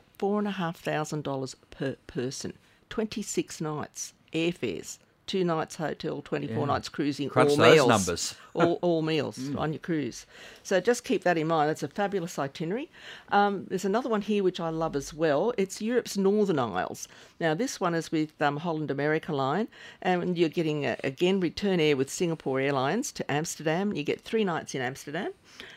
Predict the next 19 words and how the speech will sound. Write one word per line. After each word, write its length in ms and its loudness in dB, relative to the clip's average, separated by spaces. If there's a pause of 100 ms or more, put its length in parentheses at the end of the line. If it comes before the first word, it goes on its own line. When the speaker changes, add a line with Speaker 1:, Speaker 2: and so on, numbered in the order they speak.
Speaker 1:
and 180 -2
some 140 -2
sightseeing, 580 0
and 100 4
then 120 2
you 60 -2
get 100 -2
a 60 0
fourteen-night 720 -2
cruise 540 2
on 280 0
the 180 0
vessel, 300 -2
the 140 -4
Rotterdam, 600 0 (420)
and 160 2
that's 240 -2
taking 440 -2
you 280 2